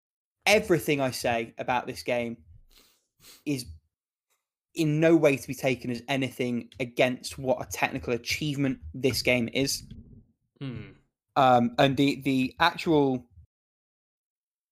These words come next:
Speaker 1: narrative underlying, there's a lot of things I liked about it.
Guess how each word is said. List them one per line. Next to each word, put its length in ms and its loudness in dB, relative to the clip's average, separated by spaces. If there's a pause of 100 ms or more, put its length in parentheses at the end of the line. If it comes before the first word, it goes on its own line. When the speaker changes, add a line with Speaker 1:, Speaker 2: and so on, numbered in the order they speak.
(400)
Speaker 1:
narrative 600 4
underlying, 600 2
there's 140 -6
a 60 -2
lot 460 0
of 80 -6
things 360 -2
I 60 2
liked 500 0
about 400 -4
it. 180 -4